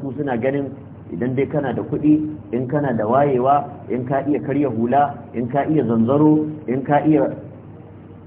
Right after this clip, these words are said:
feleke da iya yi, to kai ne wa-, wayayye, kai ne ɗan birni first class.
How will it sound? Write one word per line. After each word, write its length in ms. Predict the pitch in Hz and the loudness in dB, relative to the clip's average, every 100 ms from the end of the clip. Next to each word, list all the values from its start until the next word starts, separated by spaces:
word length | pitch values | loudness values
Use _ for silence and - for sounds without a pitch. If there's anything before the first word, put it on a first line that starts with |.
| - | 2
feleke 600 | 151 156 156 156 156 160 | 6 8 8 6 2 2
da 60 | 135 | 2
iya 240 | 175 170 | 6 8
yi, 280 | 151 135 113 - - - - | 8 6 0 -8 -14 -14 -10
to 120 | 104 | -6
kai 180 | 135 135 | -2 -2
ne 120 | 117 | 0
wa-, 240 | 101 101 - | 0 0 -2
wayayye, 500 | 107 104 113 110 104 - - | -2 0 0 0 -4 -8 -2
kai 140 | 139 | 0
ne 120 | 131 | 0
ɗan 220 | 113 113 | 0 0
birni 260 | 113 113 117 | 4 4 4
first 180 | 113 113 120 | 2 -2 -2
class. 240 | 127 | -2